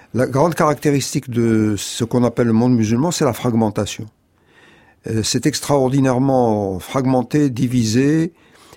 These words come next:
et, euh, j'ai à l'esprit l'approche, euh, qui a prévalu à l'époque de Bush Junior. Monsieur Bush, euh, avait été inspiré, si je puis dire, par les penseurs du courant néoconservateur,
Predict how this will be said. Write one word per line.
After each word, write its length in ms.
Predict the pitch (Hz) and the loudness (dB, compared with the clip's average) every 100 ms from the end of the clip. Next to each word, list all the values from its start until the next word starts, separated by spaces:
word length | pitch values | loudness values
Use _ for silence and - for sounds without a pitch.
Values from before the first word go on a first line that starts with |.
| _ | _
et, 500 | 143 151 151 143 127 127 | 2 4 4 4 0 0
euh, 480 | 127 120 117 113 | 2 2 2 0
j'ai 200 | 110 127 | 0 2
à 100 | 156 | 2
l'esprit 680 | 143 127 - - 190 175 131 | 2 0 -4 -2 -2 0 2
l'approche, 640 | 120 120 - 143 123 - | 2 0 -2 -2 -2 -4
euh, 520 | 117 110 107 104 101 101 - | 0 2 2 0 -4 -6 -6
qui 140 | 131 | -2
a 120 | 120 | -2
prévalu 560 | 117 147 123 123 131 131 | -2 -4 0 0 0 0
à 60 | |
l'époque 420 | 110 110 127 120 110 | 0 -2 -4 -6 -10
de 400 | 117 110 101 98 | -6 -2 -2 -4
Bush 380 | 92 120 - | -4 -4 -4
Junior. 680 | 95 107 104 143 160 - _ _ _ - - - - _ 113 | -4 -2 0 0 -2 -6 _ _ _ -20 -20 -20 -20 _ -4
Monsieur 440 | 113 117 - 131 | -2 -2 -2 -2
Bush, 460 | 107 143 139 - 123 | 0 -2 -2 -4 -2
euh, 760 | 113 107 104 101 101 107 113 - | 0 0 0 -2 -4 -6 -8 -6
avait 340 | 113 104 117 | -4 -2 0
été 300 | 110 - 117 | -2 -2 -2
inspiré, 680 | 123 113 - 131 113 127 117 | -2 -4 -4 -4 -2 0 -2
si 160 | - | -4
je 100 | 104 | -8
puis 160 | - 117 | -4 -4
dire, 240 | 127 120 | -2 -4
par 220 | - 101 107 | -4 -4 0
les 240 | 107 104 | 0 -2
penseurs 540 | - 123 113 - 123 | -4 -4 -4 -2 -2
du 100 | 101 | -2
courant 300 | 101 117 113 | -4 -4 -2
néoconservateur, 1080 | 107 113 107 104 98 98 107 101 156 170 | 0 0 -2 -6 -8 -6 -6 -4 -4 -4